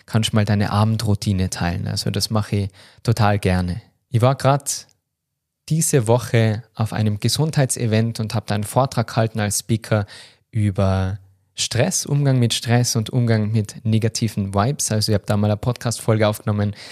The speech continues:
wie man mit negativen Menschen am Arbeitsplatz umgehen kann.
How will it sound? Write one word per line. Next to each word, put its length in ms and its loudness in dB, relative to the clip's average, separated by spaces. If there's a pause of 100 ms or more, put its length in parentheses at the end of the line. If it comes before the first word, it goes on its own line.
(180)
wie 80 2
man 180 2
mit 260 0 (100)
negativen 640 2
Menschen 500 -2
am 160 -6
Arbeitsplatz 600 -2
umgehen 380 2
kann. 340 0